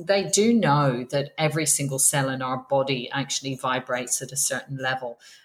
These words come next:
And I think that's why the om, if you can om for long enough, it's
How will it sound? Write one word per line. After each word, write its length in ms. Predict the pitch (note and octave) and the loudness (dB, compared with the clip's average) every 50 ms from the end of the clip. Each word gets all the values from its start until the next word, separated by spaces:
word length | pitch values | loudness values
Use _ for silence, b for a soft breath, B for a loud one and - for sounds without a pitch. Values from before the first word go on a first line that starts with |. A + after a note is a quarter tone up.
| B B | B B
And 120 | D3+ D3+ | 0 0
I 60 | D3+ | 0
think 300 | D3 - F#3+ F3 - - | 2 2 0 0 0 0
that's 300 | D#3 D#3 D3 - - - | 0 2 2 2 0 0
why 240 | - C#3 C#3 C#3+ D3 | 0 2 4 4 4
the 220 | C#3+ C#3 C#3 C#3+ C#3+ - | 2 0 -2 -4 -2 0
om, 540 | D#3 D3+ D3 D3 D3 C#3 C3+ C3 C3 C3 - - | 2 4 4 6 4 2 0 -2 -4 -10 -10 -8
if 220 | D#3 C#3 - - | -8 -8 -6 -6
you 80 | D3+ C#3+ | -8 -6
can 180 | - C#3+ C#3 C#3 - | -2 -2 -2 0 2
om 380 | D#3 D3+ D#3 D#3 D3+ D3 C#3+ | 4 4 4 4 4 4 2
for 160 | C#3+ - - C#3+ | 0 0 0 0
long 260 | C#3 C#3 C#3 C#3 C3+ | 2 2 2 2 0
enough, 340 | C3+ C3+ C3 C3+ C3 - - | 0 0 0 -2 -2 -4 -6
it's 360 | B2+ - - - - - | -4 0 2 2 2 2